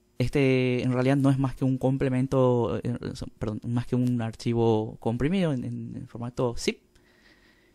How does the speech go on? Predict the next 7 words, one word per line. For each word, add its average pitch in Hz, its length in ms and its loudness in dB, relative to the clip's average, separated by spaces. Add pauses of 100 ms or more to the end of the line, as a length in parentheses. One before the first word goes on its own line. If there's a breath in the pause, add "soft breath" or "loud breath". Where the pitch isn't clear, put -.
(500 soft breath)
pero 151 420 2
que - 100 -8
tiene 127 220 2
la 123 160 2
peculiaridad 123 600 2
de 123 100 -4
que 113 340 -8